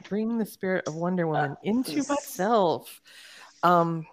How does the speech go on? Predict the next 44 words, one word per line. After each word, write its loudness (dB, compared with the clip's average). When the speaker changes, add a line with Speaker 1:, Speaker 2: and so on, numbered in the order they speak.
Speaker 2:
be 4
better 4
if 0
you 0
had, -4
like, -6
an -4
outfit -2
that 0
went -2
along -2
with -6
it. -2
Speaker 1:
You -2
know 6
what? 2
So 0
funny. 0
Um, 4
when 2
Riley 4
was -4
really -2
little, 0
I 2
used -6
to -20
sew 0
a -6
lot 0
of -2
her 0
clothes, -6
and, 0
um, -4
and 2
it's 0
great. -2
Like, -4
it's -8
way 0
easier -2
to -4
sew -2